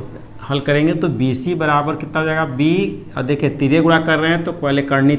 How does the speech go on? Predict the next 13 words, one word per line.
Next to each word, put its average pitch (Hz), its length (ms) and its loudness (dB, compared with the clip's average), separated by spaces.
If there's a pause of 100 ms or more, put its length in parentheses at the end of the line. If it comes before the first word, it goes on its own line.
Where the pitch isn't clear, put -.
तीन 165 280 4
गुणे 151 240 6
बीसी 135 480 2
बराबर 131 720 2
आठ 143 300 4
एकम 175 440 -2 (520)
आठ, 127 360 2 (540)
तो 131 220 2
बीसी 123 500 0
बराबर 151 800 0
आठ 143 380 2
बटे 143 480 0 (120)
कर्णी 131 440 0